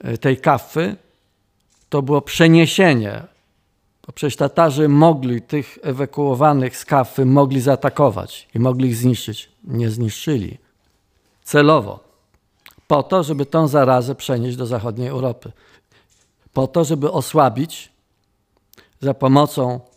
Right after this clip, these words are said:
zarazy Europę. I my wiemy dzisiaj, że fale dżumy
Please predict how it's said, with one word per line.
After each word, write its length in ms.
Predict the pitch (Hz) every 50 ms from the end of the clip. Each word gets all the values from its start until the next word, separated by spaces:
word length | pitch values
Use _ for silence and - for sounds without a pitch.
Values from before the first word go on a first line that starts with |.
| _ _ _ _ _ -
zarazy 720 | 117 120 139 131 127 131 110 104 101 104 117 127 143 139 - _ _ _ _ _ _ _ _ _ _
Europę. 520 | - 143 143 135 135 127 113 - - - 87 _ _ _ _ - - - _ _ _ _
I 100 | - 160
my 160 | 180 208 233 233
wiemy 320 | 302 285 254 214 175 143
dzisiaj, 480 | 123 143 127 - - 127 120 131 151 156 - _ _ _ _ _ _ _ _ _ _ _ _ _ _ _ -
że 320 | 131 107 131 160 156 151
fale 440 | - - 180 190 196 185 160 139 127
dżumy 500 | 113 139 156 147 127 123 127 143 160